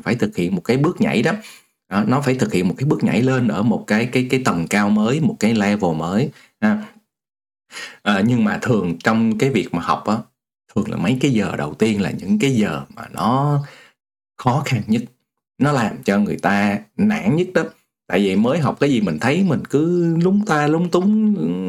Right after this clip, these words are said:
lọng cộng, nhìn á, nhìn không được đó. Cái kiểu đánh sai hoặc là, ừ, đánh sai động tác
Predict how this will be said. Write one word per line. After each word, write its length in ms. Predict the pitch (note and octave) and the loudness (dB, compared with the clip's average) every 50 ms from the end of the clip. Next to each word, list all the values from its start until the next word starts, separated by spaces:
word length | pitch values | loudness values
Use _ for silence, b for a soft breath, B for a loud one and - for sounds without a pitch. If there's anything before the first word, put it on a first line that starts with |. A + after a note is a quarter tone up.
| F#3+ F#3+ F3+ | -4 -4 -2
lọng 300 | E3 A#2+ - G3+ B2 C#3 | 0 0 0 2 0 0
cộng, 400 | - G#2 E2 F2+ A2+ C3 D3 D3 | 0 0 0 2 0 0 2 2
nhìn 300 | C#3 C3 A2+ G2 F#2+ G2 | 2 2 2 0 0 0
á, 100 | A2+ C#3 E3 A3 G#3+ - | 0 0 0 0 0 2
nhìn 320 | C3+ B2+ A2+ G#2 F#2+ G2 A#2 | 2 2 2 0 0 -2 -2
không 200 | C3+ D3+ F3+ F3 | -2 -2 0 0
được 280 | A#2+ G#2+ G#2 G#2 - | 2 2 0 -2 0
đó. 180 | - A#2+ D3 D3+ - | 0 -2 0 0 0
Cái 100 | D3+ D3+ | 0 0
kiểu 160 | A2 G2+ A#2+ | 2 2 2
đánh 260 | A#2+ B2+ D#3+ F#3+ F#3+ | 2 2 0 0 0
sai 580 | - - D#3+ D#3+ D#3+ E3 D#3+ D#3+ E3 E3 D#3 D3+ | 0 2 2 2 2 2 2 2 2 2 2 0
hoặc 180 | B2 - - | 0 0 0
là, 220 | G2 G2+ F#2 E2+ B B B B B B - | 0 0 0 -2 B B B B B B -10
ừ, 80 | - - - - - - - - - - - - - - - A#2 | -6 -4 -4 -4 -4 -4 -6 -4 -4 -4 -6 -6 -6 -4 0 2
đánh 240 | A#2 C#3 F#3+ F#3+ G3+ | 2 2 2 2 2
sai 600 | - E3 C#3+ C#3+ C#3+ C#3+ D3 D3 D3 D3 C#3+ C#3+ C#3+ C#3 C3+ | 2 2 2 2 2 2 2 2 2 2 2 2 2 2 2
động 260 | - - - - A2 | 2 2 2 2 2
tác 340 | G#2+ D3 D3 D#3+ E3+ F#3+ G3+ | 2 2 0 2 2 0 0